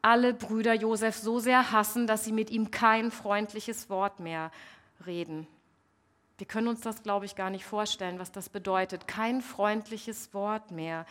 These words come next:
in einer Familie. Das ist ja, jemandem das Leben zur Hölle zu machen. Und wir lesen in der Bibel, in dem Buch der Sprüche,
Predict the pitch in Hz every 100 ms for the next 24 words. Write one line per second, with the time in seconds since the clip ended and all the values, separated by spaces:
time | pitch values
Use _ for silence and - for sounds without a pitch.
0 | - - - - 180 190 190 196 - 190
1 | 208 226 220 180 180 233 - 214 202 -
2 | - - 208 208 202 208 220 214 233 226
3 | 220 - - - 220 190 240 262 180 165
4 | - - - - 185 175 170 - 165 165
5 | _ _ _ _ _ _ _ _ _ _
6 | - - - 220 247 240 302 269 233 208
7 | 208 214 277 294 220 208 208 220 262 -
8 | 208 208 - - 262 285 311 311